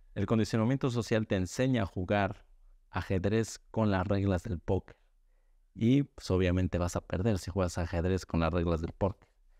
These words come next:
Entonces, por eso es muy importante que tú te formes, averigües al respecto, tengas, em, pensamiento crítico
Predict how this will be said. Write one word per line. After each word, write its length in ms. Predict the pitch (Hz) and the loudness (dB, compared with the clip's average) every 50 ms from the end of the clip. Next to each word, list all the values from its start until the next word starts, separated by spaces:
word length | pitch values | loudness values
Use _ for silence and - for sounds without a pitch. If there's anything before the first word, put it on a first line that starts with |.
| _ - _ _ - | _ -20 _ _ -4
Entonces, 460 | 104 95 - 113 107 - 113 98 - - - | 0 2 4 4 4 2 0 -4 -6 -2 0
por 140 | 117 120 | 2 2
eso 120 | 123 123 131 | 2 2 2
es 40 | 123 | 2
muy 140 | 127 131 | 4 4
importante 480 | 131 120 - 110 101 - 117 113 104 107 | 4 4 2 2 0 2 2 0 0 0
que 140 | - - 95 | 0 -2 -2
tú 200 | - - 117 107 | 0 0 0 0
te 140 | - 110 95 | 2 0 -2
formes, 640 | - - 104 104 104 104 104 107 104 - - - - - | 0 0 0 2 2 2 0 -2 -2 -6 -10 -18 -14 -6
averigües 600 | - 92 90 90 87 85 104 107 110 110 104 - | -2 0 0 2 2 2 2 2 2 2 0 0
al 120 | 92 87 | 0 0
respecto, 540 | 90 90 - - - 101 95 - - - 95 | 0 -2 -4 -4 -4 -4 -4 -4 -4 -8 -10
tengas, 720 | - - - - 113 120 123 117 110 - 76 - - - - _ _ - - - _ - - - - | -10 -6 -2 0 0 2 2 2 2 2 0 -2 -6 -16 -20 _ _ -20 -20 -20 _ -20 -14 -6 -2
em, 540 | 98 92 90 90 92 92 90 90 90 - - - | 0 0 2 2 0 0 -2 -2 -4 -6 -6 -4
pensamiento 560 | - 95 - - 92 104 110 107 - 90 - | -2 -2 0 2 2 4 4 4 2 0 0
crítico 640 | - - 110 117 101 - 104 - - - 92 85 76 | 0 2 4 4 2 2 -2 -6 -6 -6 -8 -8 -8